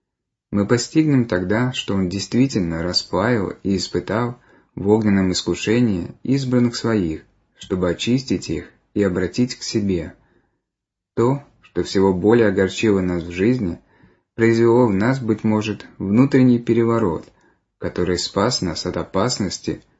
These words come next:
грозившей нашей душе. Придет время, когда мы будем благословлять то испытание,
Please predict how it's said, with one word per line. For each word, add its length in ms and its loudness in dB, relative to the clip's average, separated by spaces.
грозившей 640 0
нашей 380 -2
душе. 540 -4
Придет 360 2
время, 460 2
когда 260 -2
мы 180 0
будем 340 2
благословлять 840 0
то 180 2
испытание, 720 -4